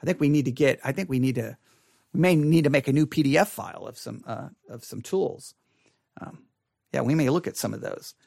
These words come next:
And it gives you, uh, then it gives you another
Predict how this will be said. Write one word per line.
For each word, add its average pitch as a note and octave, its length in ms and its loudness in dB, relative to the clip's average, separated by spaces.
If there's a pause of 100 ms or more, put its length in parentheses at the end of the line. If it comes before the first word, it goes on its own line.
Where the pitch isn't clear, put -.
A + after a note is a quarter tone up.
(360)
And C#3 180 0
it C3 100 -6
gives F#3 320 6
you, F#3 280 4
uh, C#3+ 380 6 (1120)
then E3 180 4
it D#3 80 0
gives E3 180 6
you F#3+ 80 8
another F#3+ 520 4